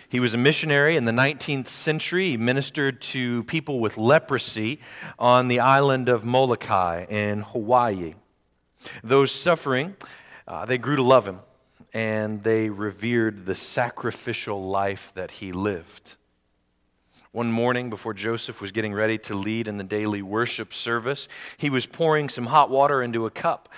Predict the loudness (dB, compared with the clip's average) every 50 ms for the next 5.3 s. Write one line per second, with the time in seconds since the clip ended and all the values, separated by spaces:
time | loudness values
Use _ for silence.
0 | -18 -16 -12 -8 -6 -4 0 0 -2 -2 -4 -6 -6 -4 -4 -2 -2 -4 -4 -8
1 | -10 -14 -18 -12 -4 0 2 2 2 2 0 0 0 2 2 2 2 2 0 -2
2 | -2 -2 -4 -4 -4 -4 0 2 4 4 4 4 4 4 4 2 2 2 0 -2
3 | -2 -2 -4 -10 -18 -12 -6 -2 -2 0 2 4 6 6 6 4 2 -2 -10 -10
4 | -6 0 2 4 4 4 4 2 0 -6 -14 -20 -20 -20 -12 -6 -6 -6 -4 0
5 | 2 4 2 2 2 -2